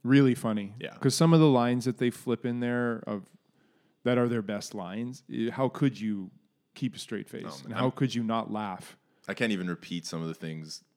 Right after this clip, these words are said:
Speaker 2: Steve Carell says as Michael Scott, but I think in season four, season five, some of the shit he says, I cry every time I watch 'cause it's so ridiculous and s-,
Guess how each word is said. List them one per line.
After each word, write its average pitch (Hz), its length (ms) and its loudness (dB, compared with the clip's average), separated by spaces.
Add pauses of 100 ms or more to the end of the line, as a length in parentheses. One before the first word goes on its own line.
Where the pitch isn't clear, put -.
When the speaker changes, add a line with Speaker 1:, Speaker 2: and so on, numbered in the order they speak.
(140)
Speaker 2:
Steve - 260 -12
Carell 78 260 -8
says 76 240 -12
as 78 100 -16
Michael 76 300 -12
Scott, 73 400 -8
but 78 220 -8
I - 20 -8
think 87 240 -10
in 92 80 -8
season 80 520 -10
four, 78 580 -8
season 80 340 -12
five, 78 560 -10
some 85 160 -10
of 95 80 -8
the 98 80 -6
shit - 320 -14
he 78 140 -14
says, 101 500 -8 (600)
I 85 360 -2 (400)
cry 76 640 -6
every 76 260 -10
time 73 220 -16
I 71 60 -14
watch 69 220 -16
'cause 82 200 -12
it's 82 160 -14
so 87 440 -8
ridiculous 78 600 -12
and 71 100 -16
s-, - 260 -14